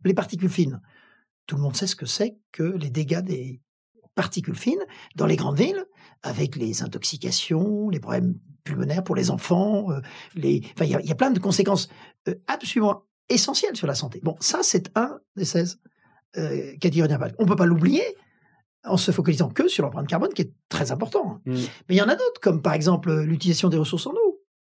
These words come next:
Speaker 1: la pollution des eaux de rivière, la pollution des, euh, océans, euh, euh, l'utilisation des terres agricoles, enfin bref, il y en a seize comme ça.
Speaker 2: Mm.
Speaker 1: Et alors, par rapport à ce que vous disiez, euh, quand on ne parle que de l'empreinte carbone, qui est encore une fois importante,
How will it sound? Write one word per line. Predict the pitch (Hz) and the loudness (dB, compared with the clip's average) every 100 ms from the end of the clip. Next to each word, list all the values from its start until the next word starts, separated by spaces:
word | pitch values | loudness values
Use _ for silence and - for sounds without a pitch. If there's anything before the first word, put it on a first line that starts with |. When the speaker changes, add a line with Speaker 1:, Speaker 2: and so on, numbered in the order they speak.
| _ _ | _ _
Speaker 1:
la | 175 165 | 0 4
pollution | 190 180 180 226 196 | 6 6 6 2 4
des | 170 156 | 4 6
eaux | 185 | 4
de | 180 | 6
rivière, | 247 415 392 | 4 4 2
la | 220 | -2
pollution | 202 185 196 190 | 2 2 2 2
des, | 160 170 165 180 - | 4 4 4 0 -10
euh, | 214 214 208 | -14 -8 2
océans, | 185 185 370 466 440 - - - - | 4 4 2 0 -2 -16 -20 -14 2
euh, | 185 | 4
euh, | 170 180 190 190 185 | 6 6 8 6 6
l'utilisation | 190 226 202 202 208 180 | 4 4 6 4 4 4
des | 185 | 4
terres | 202 175 | 4 4
agricoles, | 175 208 - | 2 0 -4
enfin | 165 196 | 0 4
bref, | 190 180 - - _ | 4 2 -4 -18 _
il | 185 | 2
y | |
en | |
a | 208 | 2
seize | - 170 131 | 4 2 0
comme | - 120 | -6 -10
ça. | - - - | -10 -14 -6
Speaker 2:
Mm. | 127 - - - | -6 -6 -14 0
Speaker 1:
Et | 175 | 4
alors, | 185 - _ _ _ | 4 0 _ _ _
par | 170 | 2
rapport | 160 190 156 | 2 2 -2
à | |
ce | - | -2
que | 139 | -6
vous | |
disiez, | 127 143 254 453 _ - - _ _ - | -4 -2 -2 -4 _ -20 -20 _ _ -8
euh, | 165 - - - | -6 -6 -8 0
quand | 202 202 | 0 4
on | |
ne | 190 | 4
parle | 190 185 160 | 4 2 0
que | - 269 | 0 0
de | 185 | 2
l'empreinte | 151 - 147 | 2 0 -4
carbone, | 123 135 185 226 | -4 -2 -2 -2
qui | - | -4
est | |
encore | - 120 | -4 -6
une | |
fois | - | -6
importante, | 127 147 - - | -6 -4 -6 -8